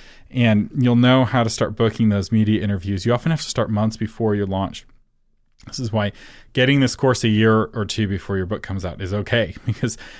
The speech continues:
of all the things that take time to set up, setting up the interviews to happen when you most want them to happen, uh, requires a lot of work ahead of time.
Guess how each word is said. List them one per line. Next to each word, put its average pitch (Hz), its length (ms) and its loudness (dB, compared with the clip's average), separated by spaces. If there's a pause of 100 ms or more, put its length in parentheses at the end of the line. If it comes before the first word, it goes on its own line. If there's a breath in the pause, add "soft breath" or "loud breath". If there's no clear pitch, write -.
(140 loud breath)
of 135 160 0
all 156 240 6
the 160 120 2
things 156 280 2
that 120 100 -8
take 120 160 -4
time 123 300 2
to 107 80 -2
set 107 240 0
up, 107 220 -2 (100)
setting 117 400 0
up 107 160 -2
the 98 260 -2
interviews 92 680 -2 (100)
to - 440 -6
happen 107 520 -2
when 107 280 -4
you 98 100 -2
most 107 320 -2
want 98 160 -4
them 90 120 -8
to 82 60 -12
happen, 82 380 -10 (440 loud breath)
uh, 104 60 -8
requires 101 320 -2
a 98 60 -2
lot 87 180 -2
of 82 80 -4
work 82 180 -8
ahead 82 200 -10
of - 100 -14
time. - 240 -14